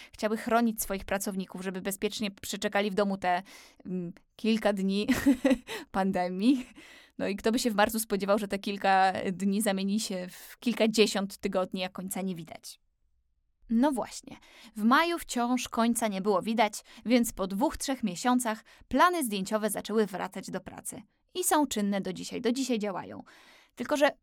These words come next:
plany głównie seriali codziennych, które miały już rozpisane scenariusze, które były w trakcie realizacji. Oczywiście jest to bardzo dużo planów i dużo pracy,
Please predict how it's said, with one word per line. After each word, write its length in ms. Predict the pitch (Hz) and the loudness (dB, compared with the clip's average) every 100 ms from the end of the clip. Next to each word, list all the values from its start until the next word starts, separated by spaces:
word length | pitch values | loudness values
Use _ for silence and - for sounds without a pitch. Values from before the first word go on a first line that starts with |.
| - | -6
plany 580 | 226 233 254 254 247 247 | 2 4 4 4 2 -2
głównie 440 | 214 226 247 247 247 | -4 0 2 4 2
seriali 440 | 240 220 202 208 | 0 -2 -2 -4
codziennych, 720 | 202 220 226 220 190 175 - | -4 0 2 0 -2 -8 -14
które 400 | - - 196 190 | -14 -10 -6 -4
miały 280 | 190 196 202 | -2 0 0
już 240 | 190 - | -4 -6
rozpisane 520 | 190 190 - - 196 196 | -10 -12 -8 -4 -4 -4
scenariusze, 640 | - 196 185 202 233 196 | -4 -6 -4 -4 -4 -6
które 380 | - 190 190 190 | -8 -8 -4 -4
były 200 | 202 202 | -2 -2
w 60 | 196 | -2
trakcie 340 | 196 196 208 | -6 -4 -2
realizacji. 640 | 202 208 208 214 - - - _ _ _ _ | -2 0 6 6 6 -12 -16 _ _ _ _
Oczywiście 340 | - 226 247 262 | -2 2 2 0
jest 100 | 254 | 0
to 80 | 240 | 6
bardzo 280 | 247 254 | 6 6
dużo 360 | 226 262 233 196 | 4 2 2 0
planów 540 | 196 196 180 180 - - - - - | 0 -2 -2 -6 -10 -20 -20 -20 -10
i 340 | 202 196 196 175 | -4 -2 -4 -2
dużo 440 | 185 240 214 185 | 2 4 4 0
pracy, 460 | 208 180 - 202 | -4 -6 -4 -4